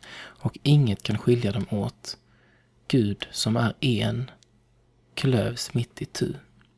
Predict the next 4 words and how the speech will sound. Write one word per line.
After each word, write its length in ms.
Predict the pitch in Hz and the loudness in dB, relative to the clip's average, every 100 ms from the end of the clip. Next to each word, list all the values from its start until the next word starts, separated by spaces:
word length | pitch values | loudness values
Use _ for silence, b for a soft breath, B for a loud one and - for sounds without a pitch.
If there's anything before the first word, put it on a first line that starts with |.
| _ _ _ _ b b b b b b b b b | _ _ _ _ b b b b b b b b b
Sonen 640 | - 170 123 101 101 104 | 4 8 8 6 2 0
skildes 960 | - 120 139 143 113 - 107 - - - | 0 2 2 0 -4 -4 -2 -4 -6 -8
från 180 | - 107 | -6 -4
Gud. 420 | 123 110 - - | -2 -4 -4 -10